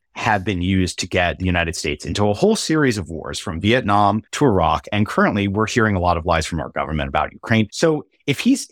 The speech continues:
both telling the truth, like, in other words, this is something the government has literally been lying to you about, here is what's actually so. Here's what's going on in reality, and we can measure reality either through observing it or f-,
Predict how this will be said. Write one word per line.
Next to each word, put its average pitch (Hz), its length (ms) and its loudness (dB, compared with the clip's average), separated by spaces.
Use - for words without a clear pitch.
both 180 300 0
telling 180 380 2
the 127 80 0
truth, - 280 -2
like, 127 180 0
in 135 100 4
other 131 120 2
words, 110 200 -2
this - 200 2
is 190 100 0
something 156 300 0
the 113 60 0
government 120 360 0
has - 140 -18
literally 143 420 2
been 101 240 -2
lying 107 380 2
to - 160 -10
you 185 80 0
about, 175 360 2
here 180 300 0
is 107 180 -6
what's 127 220 -2
actually 120 480 -2
so. - 520 -4
Here's 202 220 4
what's 208 140 0
going 143 280 4
on 113 300 2
in 147 180 2
reality, 113 640 2
and 117 140 0
we 123 100 2
can 120 300 2
measure 131 320 4
reality 80 580 -2
either 127 300 2
through 110 240 -4
observing 110 520 0
it 202 160 0
or 127 320 4
f-, - 140 -8